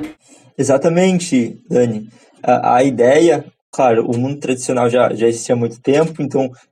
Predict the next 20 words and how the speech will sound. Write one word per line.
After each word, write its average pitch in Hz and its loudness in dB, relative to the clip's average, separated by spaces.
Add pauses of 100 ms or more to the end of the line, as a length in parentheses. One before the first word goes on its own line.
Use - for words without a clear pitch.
(120)
não 131 0
tá 160 2
reinventando 135 -4
completamente 123 -2
as - -16
coisas, 107 -8
né? 113 -2 (260)
Não 123 -8
tá, 135 2 (600)
tá 123 2
pegando 135 0
o 170 -4
que 170 -2
é 156 2
feito 151 -2
no 139 -4
tradicional 139 0
e 151 0
tentando 147 -2
fa-, - -16